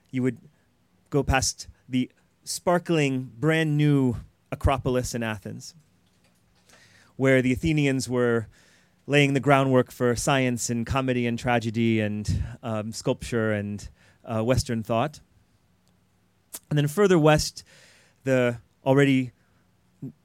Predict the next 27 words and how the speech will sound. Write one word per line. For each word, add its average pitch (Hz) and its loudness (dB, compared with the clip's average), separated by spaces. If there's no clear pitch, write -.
ancient 151 0
city 131 0
of 123 0
Carthage 139 2
and 120 -2
the 117 -8
Greek 143 0
cities 131 0
of 113 -8
Sicily, 143 -2
and 139 0
then 135 -2
the 127 -4
venerable 147 2
Etruscans 131 -4
in 120 -4
the 120 -4
north. 151 -2
And 165 0
then 190 0
in 226 0
between, 247 -4
you 196 -2
would 175 2
see 175 -6
some 160 -6
marginal 143 0